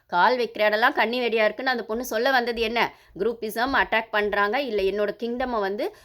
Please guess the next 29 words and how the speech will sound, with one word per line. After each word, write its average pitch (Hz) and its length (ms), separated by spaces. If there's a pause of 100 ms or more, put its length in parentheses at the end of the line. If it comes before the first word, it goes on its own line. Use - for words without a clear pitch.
உள்ள 233 220
இருக்க 220 220
பர்சனல் 240 380
வெஞ்சன்ஸ் 202 340
வச்சு 202 220
அந்த 262 140
கிங்டம் 226 340
டாஸ்க்கை 190 320
விளையாடினாங்கன்னு 214 680
கால் 226 300
வைக்கிற 226 300
இடம்லாம் 214 220
கண்ணி 220 260
வெடின்னு 226 280
சொல்லப்பமே 240 320
நீங்க 320 160
ஸ்டாப் 262 340
பண்ணிட்டீங்க. 170 300 (260)
அப்படி 311 300
ஸ்டாப் 330 300
பண்ண 254 180
நீங்க 170 400
டாஸ்கோட 330 400
டீட்டெயிலையும் 285 480
நீங்க 269 220
அதே 240 280
கனிக்கிட்டயோ 233 600
அதே 233 380
சபரிக்கிட்டயோ 220 640